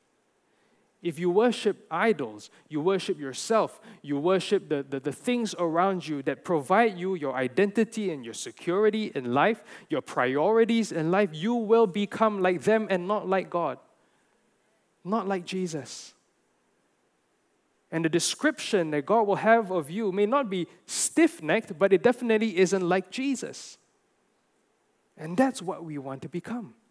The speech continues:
That's what God has called us to be. Become more and more like Jesus. And so what God is doing is,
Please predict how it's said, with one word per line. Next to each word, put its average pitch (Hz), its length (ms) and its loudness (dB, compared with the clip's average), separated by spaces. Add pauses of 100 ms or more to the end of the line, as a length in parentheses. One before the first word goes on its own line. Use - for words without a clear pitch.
(440)
That's 262 240 2
what 170 200 -2
God 185 180 -2
has 165 100 -4
called 226 360 -4
us 143 120 -4
to 143 120 -14
be. 113 200 -14 (480)
Become 165 300 -6
more 185 460 -4 (240)
and 151 180 -8
more 123 300 -8 (340)
like 151 200 -6
Jesus. 160 680 -10 (3000)
And 160 100 -6
so 214 100 2
what 190 160 2
God 220 220 2
is 196 220 -2
doing 160 400 -4
is, - 180 -12